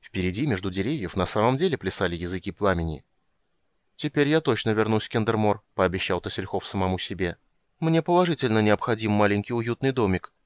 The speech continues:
Или поживу с родителями, пока мне не станет лучше». «Эй, кто здесь?» —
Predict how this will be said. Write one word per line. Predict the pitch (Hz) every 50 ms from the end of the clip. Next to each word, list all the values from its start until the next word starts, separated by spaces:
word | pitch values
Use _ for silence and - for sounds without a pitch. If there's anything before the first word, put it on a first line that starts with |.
| _ _ _ _ -
Или | - 190 185
поживу | 180 - 185 170 180 170 170
с | 160 -
родителями, | 175 175 156 143 113 - - 95 95 98 98
пока | - 104 104 - 113
мне | 110 110 107
не | 110 107
станет | - - 120 113 120 120 -
лучше». | 120 107 104 - - - 92 85 _ _ _ _ _ _ _ _ _ _ _ _ _ _ _ -
«Эй, | - 190 175 110
кто | - - - 208 185
здесь?» — | 123 107 98 90 - -